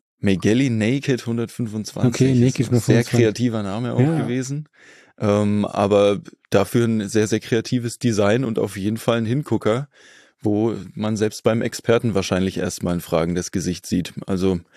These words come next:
Speaker 1: Wer's richtig fancy mag, der soll sich doch vielleicht mal nach einer Megelli umschauen. Die gab's tatsächlich auch als Sportler und Supermoto, habe ich noch rausgefunden. Also
Speaker 2: Okay.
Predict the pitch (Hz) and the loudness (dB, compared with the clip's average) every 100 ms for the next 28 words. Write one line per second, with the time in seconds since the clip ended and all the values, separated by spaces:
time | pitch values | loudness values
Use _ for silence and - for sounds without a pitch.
0 | - - - - - 107 110 - 120 120 | -20 -20 -20 -12 2 4 4 0 -2 2
1 | 135 - - 113 131 151 127 117 143 - | 2 0 2 2 4 2 2 2 0 0
2 | 110 110 117 110 110 117 - 113 - 104 | 2 2 2 0 -2 -4 -4 -4 -2 0
3 | 98 - 101 101 110 _ - - - 95 | 0 -2 -2 -2 -4 _ -20 -12 -4 -4
4 | - 98 98 98 - 101 131 110 101 101 | -2 -2 0 0 2 2 2 2 0 -2
5 | - 98 107 151 - - - 107 92 92 | 2 2 4 0 -4 -20 -6 -2 2 2
6 | - - - - 120 - 113 131 117 - | 0 -6 -12 -4 -2 2 0 2 0 0
7 | 113 - - - 92 131 160 117 113 - | -2 -2 -2 2 2 4 0 0 -4 -4
8 | 151 139 95 87 92 - 95 90 90 90 | -2 -2 -2 -4 -4 -6 -6 -8 -8 -8
9 | - 90 - - - 85 - 87 - 135 | -6 -6 -8 -8 -6 -8 -8 -10 -2 0
10 | 92 143 | 2 0